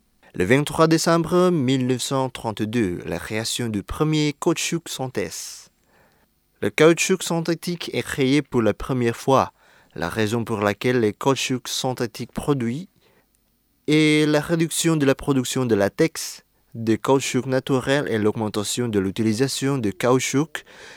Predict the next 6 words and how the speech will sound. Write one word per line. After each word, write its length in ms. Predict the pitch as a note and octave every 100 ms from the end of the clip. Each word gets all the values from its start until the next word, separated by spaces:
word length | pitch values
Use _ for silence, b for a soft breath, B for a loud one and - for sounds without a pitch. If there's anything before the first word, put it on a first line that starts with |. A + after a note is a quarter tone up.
| B
dans 180 | A#2 A2+
divers 540 | A#2 A#2+ B2 A2 A2 A2
domaines 360 | D3+ D#3 D3+
industriels. 760 | G2 G2+ F#2+ - A#2+ A#2+ F2 F2+ _ b b b b
Le 120 | -
premier 540 | G2 - C#3 C#3+ D3